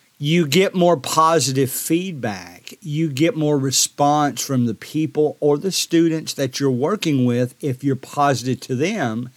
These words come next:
than if you're mean to them. So here's what I'm here to tell you. Now,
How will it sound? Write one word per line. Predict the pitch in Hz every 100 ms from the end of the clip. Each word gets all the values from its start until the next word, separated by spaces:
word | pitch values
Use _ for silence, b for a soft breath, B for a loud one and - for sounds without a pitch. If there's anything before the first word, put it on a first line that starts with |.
| b b b
than | 143 156
if | 151 160
you're | 180
mean | 190 233 269 254
to | - 123
them. | 110 92 82 69 _ _ _ _ _ _
So | - 185
here's | 165 226 339 -
what | 240 202
I'm | 190 170
here | 156 151 190
to | - 127
tell | 170 233
you. | 247 170
Now, | 151 151